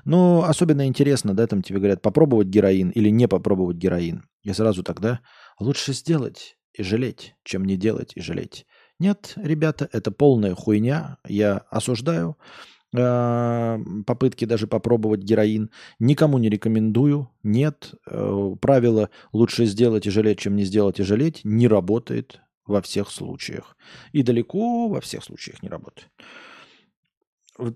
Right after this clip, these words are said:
в, дал-, далеко не во всех случаях работает. Никогда не соглашайся на меньшее. Нахрен промежуточные варианты. Задумал из копейки прыгнуть в Порш? Не садись в промежуточные в Камри.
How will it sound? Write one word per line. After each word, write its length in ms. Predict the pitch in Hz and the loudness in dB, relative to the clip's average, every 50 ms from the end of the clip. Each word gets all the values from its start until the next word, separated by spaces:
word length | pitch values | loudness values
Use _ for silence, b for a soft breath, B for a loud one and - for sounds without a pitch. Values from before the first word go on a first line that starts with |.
| - | -10
в, 120 | 143 131 - | -12 -12 -12
дал-, 260 | 139 131 123 160 165 - | -4 2 4 4 4 2
далеко 380 | 151 120 143 156 160 - 190 180 | 0 0 2 2 4 6 6 6
не 100 | 170 156 | 6 6
во 120 | 156 160 | 4 2
всех 280 | - - - 147 - - | 0 -2 -6 -6 -6 -6
случаях 420 | - 110 104 - - 87 82 - | -8 -10 -8 -8 -8 -10 -10 -8
работает. 520 | 92 90 87 85 82 - - - - - b b b 85 85 b b b b _ _ _ _ _ _ _ _ _ _ _ _ - _ _ _ _ _ - B B B B B B B B | -10 -10 -10 -12 -16 -18 -20 -20 -20 -20 b b b -20 -20 b b b b _ _ _ _ _ _ _ _ _ _ _ _ -20 _ _ _ _ _ -16 B B B B B B B B
Никогда 460 | - 98 98 101 127 127 123 147 175 | -2 0 0 2 2 2 2 4 4
не 100 | 180 170 | 4 4
соглашайся 600 | - - 151 135 147 139 - 156 156 139 - 139 | 4 2 2 2 2 2 2 2 2 2 2 2
на 100 | 135 139 | 2 2
меньшее. 540 | 143 143 139 123 101 - - - - - - _ _ _ _ _ - - | 2 2 2 2 0 -2 -4 -6 -6 -8 -12 _ _ _ _ _ -6 -2
Нахрен 440 | 110 123 165 175 147 139 131 117 101 | 2 2 4 4 4 4 2 2 4
промежуточные 720 | - 120 120 127 113 135 135 - 104 - - 113 107 107 | 2 2 2 4 4 4 4 2 0 -2 -2 0 2 4
варианты. 580 | 107 113 113 117 113 107 98 - - 85 87 | 4 4 4 4 2 2 0 0 -2 -6 -2
Задумал 460 | 87 101 120 127 147 180 170 160 147 | 2 2 4 6 6 6 6 6 6
из 100 | 143 131 | 4 2
копейки 460 | - 123 110 - - 160 151 139 - 131 | 2 -2 -2 0 2 2 2 2 0 -2
прыгнуть 380 | 117 139 147 127 131 131 - | -2 0 0 0 -2 -4 -4
в 100 | - - | -6 -2
Порш? 380 | - 175 185 156 - - - - | 0 2 2 2 0 -4 -8 -6
Не 220 | 101 92 98 117 123 | -2 0 2 2 2
садись 360 | - 123 127 147 165 143 - | 2 0 0 2 0 0 0
в 40 | - | -2
промежуточные 760 | 120 123 120 123 113 127 127 120 110 - - - 110 104 101 | -2 0 0 4 4 4 4 4 2 -2 -4 -4 -4 -4 -4
в 100 | - - | -4 -2
Камри. 420 | - 127 120 110 104 95 87 - | 2 2 2 4 2 0 -2 -6